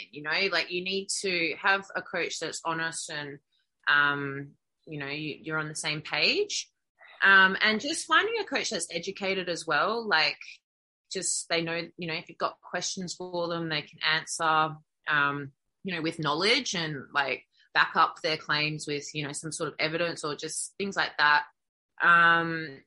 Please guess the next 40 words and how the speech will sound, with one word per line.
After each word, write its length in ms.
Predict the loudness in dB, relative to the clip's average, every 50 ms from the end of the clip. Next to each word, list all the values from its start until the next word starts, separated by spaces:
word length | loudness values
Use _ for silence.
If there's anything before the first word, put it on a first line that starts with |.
| -10 -4
and 220 | -2 -2 -2 -2 -2
just, 540 | -2 -4 -4 -4 -4 -6 -6 -6 -6 -6 -4
yeah, 220 | -2 0 0 0
making 340 | 0 0 -4 -6 -6 -8 -6
sure 280 | -6 -4 -2 -2 0 0
that 220 | 0 -2 -2 -4
you, 420 | -6 -4 -4 -4 -4 -4 -6 -8 -14 _ _ _ _ -8
you 100 | -6 -6
know, 80 | -6 -4 -4
enjoy 420 | -6 -6 -4 -2 0 0 0 0
their 140 | -2 -4 -4
coaching 580 | -4 -6 -6 -6 -6 -6 -6 -4 -4 -4 -4 -4
as 120 | -10 -6 0
well. 340 | 0 2 2 0 -2 -2
Like, 280 | 0 2 2 2 0 -4 _ _ _ _ -14 -12 -8 -6
that's 240 | -6 -6 -6 -8 -10
a 80 | -8
really 560 | -6 -4 -4 -2 0 0 0 0 0 -2 -4 -6
important 640 | -10 -14 -14 -14 _ -4 -2 -2 -2 -2 -4 -6 -8 _ -2
factor. 500 | 0 0 0 -2 -2 0 2 2 2 2 2
Like, 200 | 0 -2 -2 -4
you 80 | -6
don't 180 | -4 -4 -4 -4
wanna 220 | -6 -10 -10 -6 -4
be, 340 | -2 -2 -2 -2 -4 -8 _ _ _ _ _ _ _ _ -20 -20 _ _ -8
you 100 | -8 -8
know, 60 | -6
coaching 460 | -6 -2 0 0 0 0 -4 -6 -4 -4
with 100 | -4 -4
someone 260 | -4 -2 -2 -2 -2
and 100 | -4 -4
hating 380 | -2 0 0 0 2 0 -2
it. 160 | 0 -2 -2 -2 -4 -6 -8 _ -14
Like, 200 | -14 -14 -12 -12
if 120 | -12 -12 -12
it's 140 | -8 -8 -4
something 280 | -4 -4 -4 -4 -6 -6
that 160 | -8 -8 -8
you 400 | -6 -4 -4 -2 -4 -4 -4 -2
love 500 | 2 4 4 4 4 2 0 -2 -6